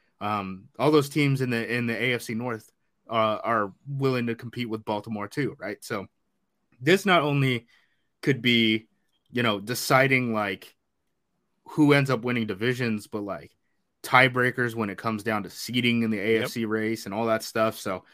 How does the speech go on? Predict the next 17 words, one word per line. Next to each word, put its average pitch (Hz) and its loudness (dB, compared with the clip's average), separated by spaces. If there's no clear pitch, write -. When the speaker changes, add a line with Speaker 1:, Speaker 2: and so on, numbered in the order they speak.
Speaker 1:
I'm 196 10
really 160 8
interested 127 -2
in 104 -4
this 113 -6
game, 110 -2
and 95 -10
both 208 4
teams 131 -4
are, 123 -2
are 120 -4
coming 123 -2
off 113 0
games 110 -2
where 104 -6
it's 98 -12
like, 80 -14